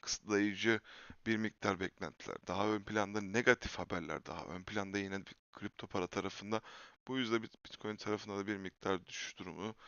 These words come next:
gözlemlenmesi normal diyebiliriz. Burada yirmi altı bin alt-, yirmi altı bin kademesine doğru derinleşmeler devam edebilir. Yirmi yedi bin üzerine yeniden tutunduğumuz takdirde ise yirmi yedi bin beş yüz kademesi, e, yükselişlerde direnç kademesi olarak karşımıza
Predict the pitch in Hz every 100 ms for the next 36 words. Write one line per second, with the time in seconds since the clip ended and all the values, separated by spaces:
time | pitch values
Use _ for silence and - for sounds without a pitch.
0 | - - 110 107 101 95 92 92 92 -
1 | 131 - - - _ 110 107 101 110 120
2 | - - 104 104 104 92 87 - - -
3 | - - - 113 120 110 113 107 - 110
4 | 107 107 - - - 107 110 101 - 98
5 | 110 101 101 - 92 101 92 104 98 98
6 | 95 - 101 95 98 98 95 98 101 110
7 | 98 101 104 107 107 98 101 101 110 101
8 | - - 110 101 101 - 98 98 98 98
9 | 104 - 117 - - - - 107 110 101
10 | 117 104 90 117 - - 90 92 85 -
11 | 117 - - - - - 107 98 85 101
12 | - 90 - 90 90 90 107 - _ 107
13 | 110 - 87 82 - 71 - - 95 -
14 | 85 85 95